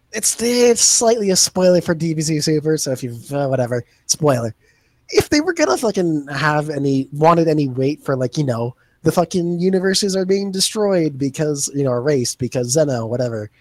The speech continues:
You think they would fucking not have the Super Dragon Balls there? It's just like, you know there's no threat.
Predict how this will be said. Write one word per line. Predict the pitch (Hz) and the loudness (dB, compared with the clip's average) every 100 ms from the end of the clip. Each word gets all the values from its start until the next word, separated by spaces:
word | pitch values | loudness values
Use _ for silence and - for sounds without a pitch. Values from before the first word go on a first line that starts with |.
| _ _ _ _ | _ _ _ _
You | 165 | -2
think | - 220 | 0 -2
they | - 175 160 | 0 0 0
would | 151 139 | -2 -4
fucking | - 139 - 127 123 117 | -6 -10 -8 -8 -6 -6
not | 120 131 139 - _ _ _ _ _ _ _ _ - | -4 -4 -4 -10 _ _ _ _ _ _ _ _ -2
have | 151 143 | 2 2
the | 147 | 2
Super | - 165 160 | 4 2 4
Dragon | 165 156 160 | 2 2 2
Balls | 160 165 147 | 2 0 4
there? | 175 180 180 | 4 4 2
It's | - | 0
just | 160 | 0
like, | 156 - | -2 -4
you | 147 165 | -4 2
know | 175 170 165 | 4 6 4
there's | 156 143 | 4 2
no | 156 | 0
threat. | 143 151 139 147 | 0 -2 -2 -4